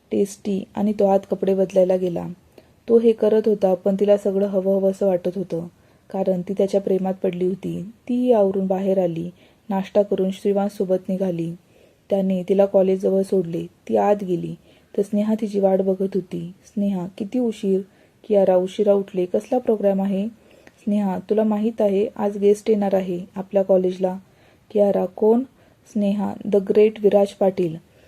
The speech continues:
कियाराला जोरात ठसका बसला. स्नेहा, "अगं हळू, सगळ्या मुली खूप एक्साइट आहे. तुला माहीत आहे, he is so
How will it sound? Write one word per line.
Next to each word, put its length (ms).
कियाराला 400
जोरात 300
ठसका 360
बसला. 400
स्नेहा, 420
"अगं 180
हळू, 360
सगळ्या 260
मुली 300
खूप 200
एक्साइट 420
आहे. 180
तुला 240
माहीत 340
आहे, 180
he 180
is 280
so 120